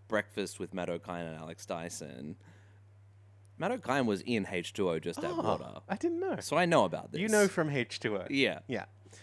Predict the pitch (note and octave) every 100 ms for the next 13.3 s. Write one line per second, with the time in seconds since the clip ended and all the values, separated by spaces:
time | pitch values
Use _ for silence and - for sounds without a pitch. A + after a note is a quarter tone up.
0 | - - - - C#3+ D3+ D3 C#3+ - -
1 | - - C4 D#4+ C#4+ - - G3 E3 F3
2 | D3+ C#3+ - C3 A#2+ - - C#3 C3+ A#2+
3 | D#3+ G3 D3+ C#3 A2 G#2 G2 F#2+ F#2+ A2
4 | C3 - E3+ F#3 F#3 D#3+ D#3 D3+ D#3+ B2+
5 | C#3 C3 C3 C3+ F2+ F2 D#2+ - - D2+
6 | - E2 D#2+ D#2+ G2+ B2+ D3 D#3 D3+ D3
7 | C3+ A#2 - C3+ A#2+ A2+ A2 F#2 G#2 B2
8 | C3 G#2+ A2 A2+ D2+ F2+ D3+ - - -
9 | - - D3+ D3 C#3+ C#3 - - F3+ A3
10 | G#3+ G#3 G3+ F3 E3+ C#3 C3+ - C3+ B2+
11 | D3+ F3+ C3+ A2+ G#2+ G2+ A#2 G#2+ G2+ -
12 | C3+ C3 B2+ G#2 G#2+ G2 F#2+ - D3 D3
13 | - -